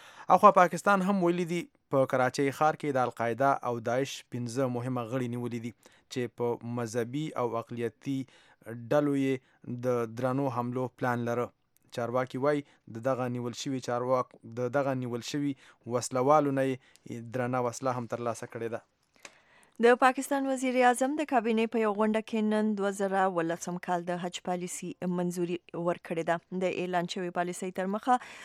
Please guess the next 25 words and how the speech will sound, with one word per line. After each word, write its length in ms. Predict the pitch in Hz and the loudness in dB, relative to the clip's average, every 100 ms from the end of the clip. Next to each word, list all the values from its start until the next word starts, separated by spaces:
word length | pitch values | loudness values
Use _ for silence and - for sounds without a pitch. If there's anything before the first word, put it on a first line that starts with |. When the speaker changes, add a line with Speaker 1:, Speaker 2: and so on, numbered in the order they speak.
| - - | -18 4
Speaker 2:
پاکستان 500 | 220 214 226 - 269 269 | 4 4 0 0 0 0
څخه 500 | 269 262 247 208 - - | 0 4 6 4 -2 -4
تلونکي 400 | 247 262 - 254 | 0 0 0 -2
حجیانو 400 | 226 196 208 196 185 | -2 0 2 4 2
لپاره 320 | 180 202 202 196 | 2 2 2 0
زیات 200 | 180 180 | -4 -4
نه 60 | 175 175 | -6 -4
زیات 180 | 170 170 | -4 -4
اسانتیا 420 | 160 165 170 220 220 | -6 -6 -4 -2 0
ورکولو 480 | 220 - 226 220 214 180 | -2 -2 -2 0 2 2
او 20 | 175 | 0
ښه 320 | - 214 - 175 | -2 -4 -2 -6
انتظاماتو 600 | 175 170 175 180 175 - | -6 -4 -4 -4 -6 -6
کولو 260 | 175 175 170 | -4 -2 -4
هدایات 420 | 175 170 170 175 - | -2 0 2 0 -2
ورکړل 340 | 175 - 180 - | -8 -8 -8 -6
شوي 220 | 226 220 | -4 -4
دي. 60 | 226 - - - 170 | -6 -8 -20 -14 -4
د 100 | 165 170 | -4 -4
رپورټونو 420 | - 175 170 170 175 | -6 -6 -6 -6 -4
تر 100 | 170 | -4
مخه 220 | 170 170 170 | -2 -2 -4
د 100 | 170 | -4
پاکستان 440 | 170 165 165 175 170 | -6 -8 -6 -6 -6
څخه 180 | 170 | -8